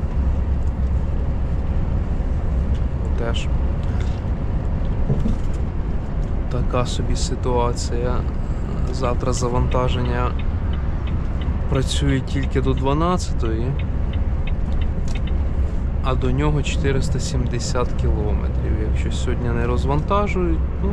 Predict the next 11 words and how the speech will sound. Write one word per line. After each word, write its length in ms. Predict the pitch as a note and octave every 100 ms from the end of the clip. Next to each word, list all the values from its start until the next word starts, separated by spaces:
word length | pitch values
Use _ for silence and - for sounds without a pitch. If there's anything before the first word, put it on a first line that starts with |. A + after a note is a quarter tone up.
| -
то, 80 | C#3
відповідно, 600 | B2+ - C3 C3 B2+ A#2+
завтра 380 | - A#2+ - A#2+
не 120 | A#2
встигаю 540 | - - A#2 A#2+ A#2
ніяк. 580 | A#2 A#2+ B2 - G2+ - - - - - - - - - - - - - - - - - - - -
Завантаження 840 | A#2+ B2 A#2+ - A#2 A#2+ B2 A#2
теж 300 | A#2 B2 A#2+
в 100 | D#3
Австрії. 540 | F3+ E3 - D3+
Е, 60 | D3